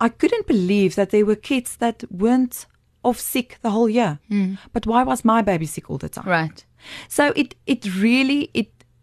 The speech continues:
Speaker 1: it depends from child to child.
Speaker 2: Child.
Speaker 1: You can't say, "My baby will be sick." Be realistic and think, "Yeah, they will be sick." I don't think it's a good idea to take them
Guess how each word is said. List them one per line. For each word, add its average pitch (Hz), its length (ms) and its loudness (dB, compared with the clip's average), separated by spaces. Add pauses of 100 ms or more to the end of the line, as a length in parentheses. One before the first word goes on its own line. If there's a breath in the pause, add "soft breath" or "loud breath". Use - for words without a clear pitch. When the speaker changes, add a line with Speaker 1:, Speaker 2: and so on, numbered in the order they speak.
(140)
Speaker 1:
it 202 80 -4
depends 233 680 0
from 190 220 0
child 185 340 -2
to 202 80 -10
child. 170 340 0
Speaker 2:
Child. 180 120 -2
Speaker 1:
You 185 80 0
can't 247 440 2
say, 196 400 0
"My 180 180 0
baby 170 480 -2
will 160 380 2
be 165 160 0
sick." - 320 -8 (840 loud breath)
Be 294 280 6
realistic 185 640 0
and 151 160 0
think, 170 240 0
"Yeah, 156 180 2
they 147 140 -2
will 151 240 0
be 151 120 0
sick." - 240 -10 (140)
I 240 100 4
don't 233 320 2
think 190 240 0
it's 170 160 -2
a 156 60 0
good 143 180 -2
idea 143 360 0
to - 140 -8
take 160 280 -2
them 151 160 -2